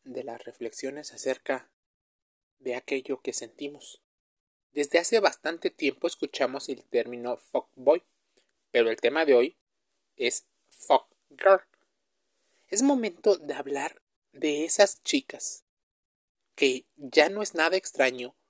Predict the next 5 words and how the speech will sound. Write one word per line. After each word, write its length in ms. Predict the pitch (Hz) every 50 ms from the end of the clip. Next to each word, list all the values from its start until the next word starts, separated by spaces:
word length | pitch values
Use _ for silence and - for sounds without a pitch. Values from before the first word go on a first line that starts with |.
| _ _ _ _ _ _
hagan 400 | 131 139 139 131 139 139 139 - _ _ _ _ _ _ _ _ _ _ _ _ _ _ _
unas 240 | - 202 240 254 -
situaciones 840 | - - - - 143 139 - - 143 139 139 143 143 143 - - - _
de 440 | _ 127 127 127 123 123 123 - _ _ _ _ _ _ _ _ _ _ _ _ _ _ _
patanería 800 | - 147 - - - 135 135 135 139 135 135 143 147 151 170 -